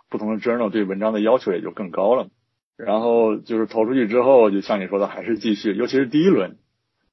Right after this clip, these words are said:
第一轮也是每天刷，刷，刷这样子，就是感觉每天早上刷一次，晚上刷一次，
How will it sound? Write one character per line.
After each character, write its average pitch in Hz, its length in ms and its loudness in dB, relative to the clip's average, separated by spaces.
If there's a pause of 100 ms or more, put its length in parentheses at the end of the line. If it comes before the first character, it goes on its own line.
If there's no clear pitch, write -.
(140)
第 127 100 -4
一 123 60 2
轮 120 160 0
也 95 140 0
是 117 80 -6
每 98 100 -4
天 101 220 -4
刷， 98 340 2
刷， 95 380 2
刷 92 360 -4
这 98 80 -4
样 90 240 -6
子， 110 240 -12
就 98 160 -8
是 98 300 -6
感 92 220 -6
觉 95 340 -2
每 95 160 -8
天 104 240 -8
早 90 200 2
上 104 120 -6
刷 107 220 2
一 101 60 0
次， 110 140 -4
晚 87 200 -2
上 95 100 -8
刷 98 220 2
一 95 60 -8
次， 92 200 -12